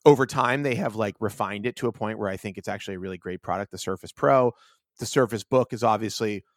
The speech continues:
you know, a solid, you know, sort of tier up from there. They have a s-, now a whole slew of laptops that are good and solid. Like,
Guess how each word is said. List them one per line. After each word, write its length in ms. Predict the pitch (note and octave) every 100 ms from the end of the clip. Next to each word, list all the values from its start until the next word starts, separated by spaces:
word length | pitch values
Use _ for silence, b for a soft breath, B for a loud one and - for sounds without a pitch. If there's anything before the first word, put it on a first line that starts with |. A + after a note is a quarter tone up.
| _ -
you 100 | A2+
know, 200 | G2 -
a 60 | -
solid, 500 | - A#2+ G#2+ G#2+ F#2
you 80 | G#2+
know, 80 | G2
sort 180 | - G#2
of 140 | E2 _ _ _
tier 320 | - B2+ G#2+ G#2+
up 200 | A2+ -
from 180 | A2+ G#2+
there. 320 | G#2 G#2+ G#2 b b b b _ _
They 180 | B2+ B2+
have 100 | G#2+
a 20 |
s-, 160 | - -
now 240 | B2+ C3+ A2+
a 40 |
whole 160 | C3+ C#3
slew 220 | - A#2+
of 80 | G#2
laptops 480 | A2+ G#2+ A#2 G#2+ -
that 120 | G2+
are 100 | F#2 -
good 280 | G#2 G#2+ G#2
and 120 | G2
solid. 460 | - A#2 G#2+ G#2+ F#2+ C#3
Like, 180 | C3+